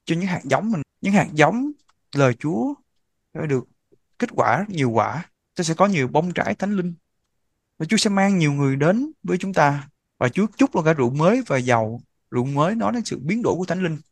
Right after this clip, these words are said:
trong lòng chúng ta. Về dầu nói đến Thánh Linh, à, Chúa sẽ cho chúng ta đầy tràn Thánh Linh trở lại. Rồi Chúa sẽ cho chúng ta sự vui mừng và Chúa sẽ dẹp bỏ mọi kẻ thù khỏi tay của, khỏi, làm kẻ thù ra,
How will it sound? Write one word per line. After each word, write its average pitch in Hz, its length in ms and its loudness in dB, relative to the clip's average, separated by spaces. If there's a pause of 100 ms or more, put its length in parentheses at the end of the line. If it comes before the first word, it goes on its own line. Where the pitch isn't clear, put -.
(400)
trong - 140 -16
lòng 82 160 -2 (240)
chúng 160 260 -8
ta. 127 300 4 (760)
Về 131 100 6
dầu 113 340 6
nói 131 100 -4
đến 175 140 -4
Thánh 170 180 -4
Linh, 147 160 0 (140)
à, 110 220 -6 (300)
Chúa 190 100 -4
sẽ 185 140 0
cho 160 120 4
chúng 175 80 -8
ta 151 200 2
đầy 120 240 2
tràn 113 200 2
Thánh 190 160 -4
Linh 160 260 -2
trở 143 120 -2
lại. 131 240 -2 (340)
Rồi 143 180 -2
Chúa 220 120 0
sẽ 214 140 0
cho 202 100 0
chúng 202 80 -4
ta 196 120 2
sự 143 200 -6
vui 165 300 -2
mừng 127 300 -4 (840)
và 113 240 4 (240)
Chúa 139 140 -4
sẽ 135 160 0
dẹp 127 220 2
bỏ - 320 -4
mọi 131 140 -8
kẻ 113 140 0
thù 117 200 -6
khỏi 120 160 -6
tay 127 200 2
của, 131 100 -6 (240)
khỏi, - 180 -4 (380)
làm 127 200 -2
kẻ 139 160 2
thù 120 180 0
ra, 131 260 6